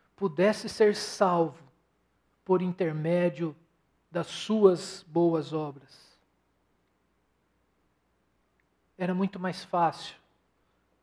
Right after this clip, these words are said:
pra nós que estamos acostumados com essa falsa narrativa, se a nossa aceitação passasse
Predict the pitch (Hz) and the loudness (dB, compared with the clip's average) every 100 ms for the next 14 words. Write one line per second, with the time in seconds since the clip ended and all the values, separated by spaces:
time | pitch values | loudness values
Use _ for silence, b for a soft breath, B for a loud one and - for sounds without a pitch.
0 | _ 175 165 180 175 156 - - - 180 | _ -4 0 2 2 0 -8 -18 -16 -14
1 | - - 190 180 185 - - 190 180 180 | -2 0 0 0 -4 -6 -8 -4 0 0
2 | 170 - - 180 175 180 - 180 170 - | 0 -8 -6 -4 -4 -8 -2 2 2 0
3 | 180 170 165 - 190 185 151 - _ _ | -4 -2 -4 -6 -6 -6 -6 -18 _ _
4 | _ _ _ _ _ _ _ _ _ _ | _ _ _ _ _ _ _ _ _ _
5 | _ _ _ _ _ _ _ _ _ - | _ _ _ _ _ _ _ _ _ -10
6 | 170 160 170 170 160 175 160 151 - - | -8 -4 -4 -4 -10 -10 -8 -10 -10 -10
7 | 170 147 139 _ _ _ _ _ _ _ | -8 -8 -14 _ _ _ _ _ _ _
8 | _ _ _ 160 135 - 151 147 - | _ _ _ -8 -8 -6 -6 -6 -12